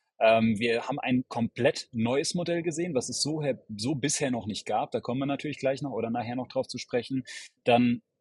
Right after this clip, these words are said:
das kann man vielleicht schon mal kurz vorwegnehmen, Daytona feiert sechzigjähriges Jubiläum. Es gibt eine neue Daytona. Also auch das ist natürlich eines der ganz, ganz großen Themen jetzt gewesen.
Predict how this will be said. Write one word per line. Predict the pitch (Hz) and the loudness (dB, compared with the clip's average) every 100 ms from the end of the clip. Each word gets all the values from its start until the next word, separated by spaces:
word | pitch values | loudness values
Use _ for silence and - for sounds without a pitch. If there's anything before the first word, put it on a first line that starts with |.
| _ | _
das | - 120 | -2 -2
kann | 123 | 0
man | 120 | 0
vielleicht | 127 117 | 2 0
schon | 127 | 0
mal | 113 | -2
kurz | - 139 123 | -2 -4 -2
vorwegnehmen, | 120 113 - 131 127 131 123 _ _ - | 0 0 0 0 2 0 -2 _ _ -2
Daytona | 110 113 127 135 | -2 0 2 2
feiert | 120 123 117 | 0 0 2
sechzigjähriges | 120 - 127 120 113 113 107 | 0 -4 -6 -2 0 0 -2
Jubiläum. | 113 104 110 123 | -2 -2 -2 -2
Es | 117 | -2
gibt | 127 113 | -4 -4
eine | |
neue | 107 110 | -2 -2
Daytona. | 104 - 117 131 123 | -4 -4 -4 -2 -2
Also | 107 | -4
auch | 101 - | -4 0
das | 113 - | 0 0
ist | 117 | -4
natürlich | 107 117 110 - | -4 -4 -4 -4
eines | 110 110 | -4 -2
der | 117 | -2
ganz, | 110 117 - | 0 -2 -2
ganz | 110 - | -6 -6
großen | 113 110 - | -6 -6 -4
Themen | 123 131 | -2 -2
jetzt | 123 - | -2 -4
gewesen. | 120 120 120 117 | -2 0 0 0